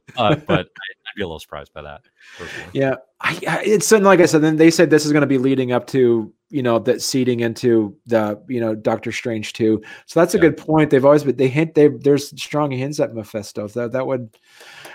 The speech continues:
Speaker 2: or the other idea is that, is she gonna end up being the villain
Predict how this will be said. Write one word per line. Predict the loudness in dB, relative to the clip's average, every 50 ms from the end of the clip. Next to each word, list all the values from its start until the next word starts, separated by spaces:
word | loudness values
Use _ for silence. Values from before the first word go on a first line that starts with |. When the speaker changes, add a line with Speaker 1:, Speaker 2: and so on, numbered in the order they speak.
| -12 _
Speaker 2:
or | 2 4 6 4 4 2 -2
the | -2 2 4 6
other | 6 8 8 8
idea | 6 6 6 4 4 4
is | 4 4
that, | 2 0 0 -2 -8 -16 -6 -4
is | -4 -2 -2
she | 0 2 2 4
gonna | 4 2 2 0
end | -2 -2
up | -4 -2
being | 0 -2 -2 -2 -2
the | -4 -4 -4
villain | -4 -6 -6 -6 -8 -12 -14 -18